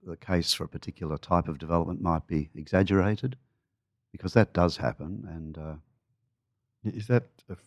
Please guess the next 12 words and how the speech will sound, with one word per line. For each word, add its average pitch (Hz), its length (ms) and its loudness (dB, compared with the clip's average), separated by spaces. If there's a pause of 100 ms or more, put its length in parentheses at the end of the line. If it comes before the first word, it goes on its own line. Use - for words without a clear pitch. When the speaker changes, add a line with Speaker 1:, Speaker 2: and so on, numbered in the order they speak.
(280)
Speaker 2:
trying 92 180 -4
to 85 60 -2
please 87 500 -12
the - 120 -20
client? - 640 -16
Is 98 120 -20
it 95 100 -20
trying 85 200 -10
to 76 140 -12 (360)
over 87 300 -10
egg 85 220 -10
it 95 100 -12